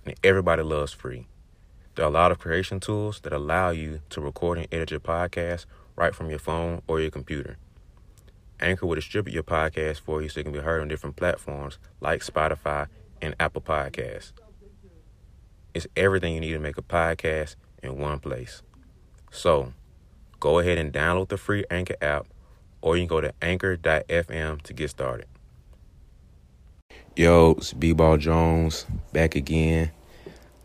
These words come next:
with the Mental Moment episode. Um, I'm fresh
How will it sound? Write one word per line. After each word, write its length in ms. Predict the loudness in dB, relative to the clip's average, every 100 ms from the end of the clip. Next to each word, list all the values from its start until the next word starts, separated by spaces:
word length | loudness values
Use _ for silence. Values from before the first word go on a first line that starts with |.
| -10
with 160 | -6
the 80 | -2
Mental 320 | 2 2 2
Moment 420 | 0 2 2 2 0
episode. 640 | -2 -2 0 0 0 -4 -10 -20 -20 -10
Um, 340 | -4 -4 -4 -4
I'm 200 | -4 -4
fresh 760 | -6 -4 4 6 6 2 -6